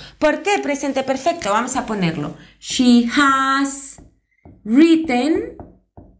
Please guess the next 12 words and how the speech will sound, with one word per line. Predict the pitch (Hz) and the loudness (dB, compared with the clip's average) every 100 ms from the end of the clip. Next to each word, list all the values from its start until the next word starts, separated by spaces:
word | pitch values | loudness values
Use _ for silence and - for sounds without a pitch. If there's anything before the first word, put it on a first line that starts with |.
| - - | -14 0
Bueno, | 208 233 165 - - - _ - - | 4 4 2 -2 -12 -20 _ -20 -12
sabemos | 165 147 240 220 | -6 -2 0 0
cómo | - 226 226 220 | 0 0 0 2
conjugarlo, | 214 - 254 254 - 202 185 | -2 0 -2 0 0 -2 -4
¿verdad? | 185 220 285 320 | -4 -2 0 0
Verbo | 247 226 233 | -2 -4 -6
to | 233 226 | -6 -4
have | 233 226 240 | 0 0 -2
en | 233 | -6
presen-, | 247 269 320 339 330 | -4 -4 -2 -2 0
en | 240 240 | -2 -2
presente | 262 277 302 294 | -2 0 0 0